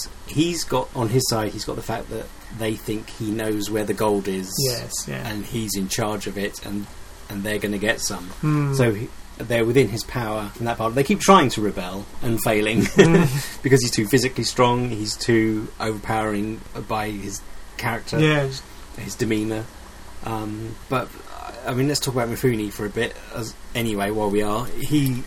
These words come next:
Speaker 1: is, uh, a Japanese film legend,
Speaker 2: Hmm.
Speaker 1: of course, and was made by Kurosawa. Although,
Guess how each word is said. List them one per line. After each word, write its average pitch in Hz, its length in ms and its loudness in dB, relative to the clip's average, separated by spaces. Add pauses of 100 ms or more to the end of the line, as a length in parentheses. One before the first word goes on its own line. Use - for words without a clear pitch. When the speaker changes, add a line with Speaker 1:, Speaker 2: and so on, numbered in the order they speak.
(260)
Speaker 1:
is, - 540 -2 (280)
uh, 113 300 -2
a 117 60 -6
Japanese 107 520 -2
film 104 240 2
legend, 101 540 0 (360)
Speaker 2:
Hmm. 127 260 0
Speaker 1:
of 117 120 -6
course, 110 380 -2
and 117 200 -2
was 104 120 -4
made 117 380 4
by 98 140 -2
Kurosawa. 104 720 -2 (200)
Although, 131 240 8